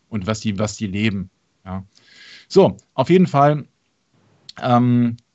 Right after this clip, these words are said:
es gab also auch dann bei Jack Parsons, das weiß ich aus einer anderen Biografie, auch dann, dass er seine Frau geteilt hat mit anderen und so. Also da ist, also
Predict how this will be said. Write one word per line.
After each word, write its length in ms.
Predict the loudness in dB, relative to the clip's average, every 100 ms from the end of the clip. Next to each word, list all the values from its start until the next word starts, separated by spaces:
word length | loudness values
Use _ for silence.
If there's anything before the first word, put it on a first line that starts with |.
| _ _
es 200 | -10 -4
gab 260 | 0 0 0
also 220 | -4 -2
auch 240 | 0 0
dann 180 | -2 -2
bei 140 | 0 -2
Jack 240 | -4 -8
Parsons, 600 | -4 -2 -2 -4 -8 -6
das 400 | -8 -8 -12 -6
weiß 220 | -2 0
ich 60 | -2
aus 120 | -4
einer 120 | -2
anderen 200 | -2 -4
Biografie, 880 | -2 -2 -2 -2 -6 -6 -4 -4 -4
auch 240 | -2 -4 -2
dann, 200 | -2 -2
dass 180 | -2 -4
er 60 |
seine 240 | -2 -2 -2
Frau 280 | 0 0
geteilt 480 | 0 -4 -2 0 -2
hat 160 | -6 -4
mit 160 | -6
anderen 420 | -4 -4 -4 -4 -4
und 160 | -6
so. 220 | -6 -4
Also 220 | -4 -4 -4
da 120 | -2
ist, 320 | -2 -8 -8
also 320 | -8 -8 -6